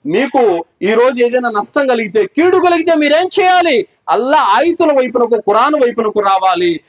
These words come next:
ప్రవక్త ముహమ్మద్ సల్లల్లాహు అలైహి వసల్లం వారు నేర్పినటువంటి దువా వైపునకు రావాలే తప్ప ఈ విధమైనటువంటి మూఢనమ్మకాలకు పాల్పడకూడదు. ఒకడొస్తాడు, "గురుగారు, రాత్రి నాకు కలబడింది,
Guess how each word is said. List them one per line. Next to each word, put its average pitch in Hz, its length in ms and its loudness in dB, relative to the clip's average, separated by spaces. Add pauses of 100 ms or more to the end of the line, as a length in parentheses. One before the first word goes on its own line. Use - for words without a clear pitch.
(200)
ప్రవక్త 320 440 0
ముహమ్మద్ 320 500 -2
సల్లల్లాహు 269 480 0
అలైహి 262 120 0
వసల్లం 254 340 -2
వారు 233 160 0
నేర్పినటువంటి 233 800 -2
దువా 214 300 0
వైపునకు 233 440 0
రావాలే 190 360 -2
తప్ప 175 480 0 (260)
ఈ 277 260 2
విధమైనటువంటి 220 1300 0 (160)
మూఢనమ్మకాలకు 202 1000 0
పాల్పడకూడదు. 151 880 0 (340)
ఒకడొస్తాడు, 196 600 0 (1000)
"గురుగారు, 170 680 0 (320)
రాత్రి 220 480 0
నాకు 196 280 0 (140)
కలబడింది, 175 760 -2